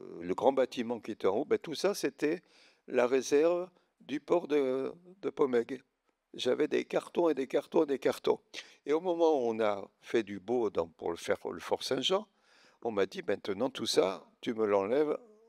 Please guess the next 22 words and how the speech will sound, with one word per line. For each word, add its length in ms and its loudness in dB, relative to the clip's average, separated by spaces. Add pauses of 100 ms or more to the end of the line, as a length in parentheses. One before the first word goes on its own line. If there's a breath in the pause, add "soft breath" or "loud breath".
(120)
et 140 -2
on 260 -4
a 340 2
un 100 -2
dépôt 420 0
archéologique 580 -4
au 60 2
Mille. » 340 -6 (1040 soft breath)
Donc, 160 -4
tout 220 -2
est 20 6
au 80 4
Mille. 320 -6 (1000)
Tout 180 -20
est 60 2
au 60 2
Mille, 280 -6
tout 240 -8
est 20 2
là-bas, 480 2
euh, 720 -4
voilà. 380 -2